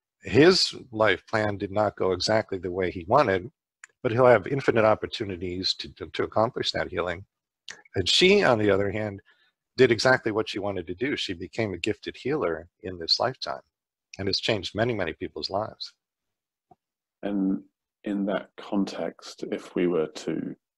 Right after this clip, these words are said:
Speaker 2: um, use some conventional languaging, the, the troubled soul, um, committing an, an illegal act, certainly, um,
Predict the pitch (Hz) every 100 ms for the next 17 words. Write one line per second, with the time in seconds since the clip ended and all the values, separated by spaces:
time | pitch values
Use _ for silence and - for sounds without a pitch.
0 | _ _ _ - - 85 80 82 - -
1 | 85 - - 82 - 80 80 78 - 90
2 | 78 76 73 _ _ _ _ _ _ 82
3 | 78 80 80 80 - 78 76 - _ 78
4 | 76 71 73 - 85 78 78 - - -
5 | 78 73 - _ _ _ _ 82 78 78
6 | 78 78 76 - _ _ _ _ _ _
7 | _ _ - 92 80 80 78 - - _
8 | - 85 - 82 82 87 107 95 71 85
9 | 95 - - 85 80 85 87 90 _ _
10 | _ - 78 73 73 73